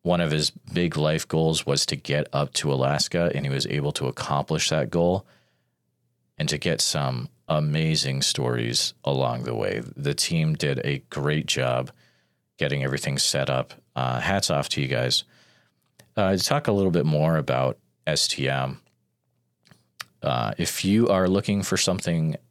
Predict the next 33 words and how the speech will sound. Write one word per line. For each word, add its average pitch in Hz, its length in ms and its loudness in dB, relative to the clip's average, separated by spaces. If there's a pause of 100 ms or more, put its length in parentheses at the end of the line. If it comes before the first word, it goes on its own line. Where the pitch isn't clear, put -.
fun 107 340 0
to 101 120 0
do 80 520 0 (120)
that's - 260 -2
related 65 420 -2
to 67 320 -2
cryptozoology 71 1000 0
and 65 100 -2
monsters 73 520 0
and 65 120 -4
Bigfoot 71 480 -2
and 65 160 -4 (580)
all 151 100 2
sorts 151 240 2
of 64 80 -6
weird - 180 0
stuff, - 400 0 (520)
uh, 80 220 2
why 104 140 2
don't 139 240 0
you 117 60 0
go 117 260 4
over 110 500 4
to, 107 720 2 (920)
uh, 90 240 2
the 98 220 4
Monster 85 420 2
Fest - 420 0
section 71 680 0 (920)
of 67 460 -2
Small 69 260 2
Town 95 200 2
Monsters? - 640 0